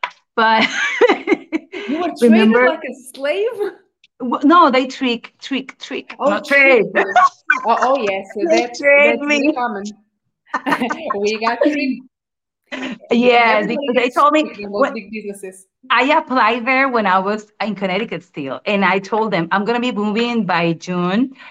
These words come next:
Speaker 1: And I said, "Oh, that's perfect." They saw pictures of me and stuff like that. I told them what I was doing.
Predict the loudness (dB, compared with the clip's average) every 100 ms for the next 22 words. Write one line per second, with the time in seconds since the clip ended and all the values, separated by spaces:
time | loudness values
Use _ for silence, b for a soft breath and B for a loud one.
0 | B -2 2 0 2 0 0 -2 -6 -6
1 | -4 -4 -4 0 0 2 0 0 -2 0
2 | 4 6 6 6 4 2 -4 -6 -2 0
3 | 0 -2 -2 -2 -6 -6 -4 -6 -2 2
4 | 4 2 0 0 0 0 -4 -2 -2 0
5 | 0 -2 -6 -10 -8 -8